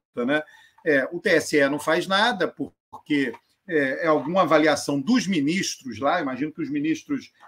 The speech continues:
avaliem da seguinte maneira, vam-, vam-, vamos nos colocar na posição deles. Eles vão pensar o seguinte, "Olha, o que Bolsonaro quer é conflito. Se a gente entrar em conflito com ele, a gente vai estar fazendo o jogo dele, né? Vamos ficar quietinhos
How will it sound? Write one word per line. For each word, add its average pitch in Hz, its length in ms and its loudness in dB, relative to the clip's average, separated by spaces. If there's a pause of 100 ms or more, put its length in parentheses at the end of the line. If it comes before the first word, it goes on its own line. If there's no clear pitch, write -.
avaliem 165 460 0
da 185 80 -2
seguinte 180 380 -8
maneira, 151 440 2
vam-, 147 240 -6
vam-, 202 320 -4
vamos 185 300 -4
nos 196 140 -6
colocar 185 340 -2
na 175 80 -2
posição 175 440 -6
deles. 127 320 -2 (440)
Eles 160 180 4
vão 185 160 0
pensar 185 280 0
o 196 40 0
seguinte, 165 320 -4
"Olha, 165 160 4
o 135 100 -6
que - 80 -6
Bolsonaro 180 640 -4
quer 196 120 -2
é 185 60 2
conflito. - 720 -4 (580)
Se - 160 0
a 180 80 8
gente 165 720 0
entrar 185 380 2
em 175 40 0
conflito 143 500 -4
com 135 120 -4
ele, 151 220 2
a 123 40 -4
gente 156 200 -4
vai 170 100 0
estar 165 140 -4
fazendo 170 300 -2
o 147 40 -4
jogo 175 280 2
dele, 113 400 -2 (240)
né? 143 260 0 (240)
Vamos 302 240 4
ficar 240 280 2
quietinhos 160 640 -2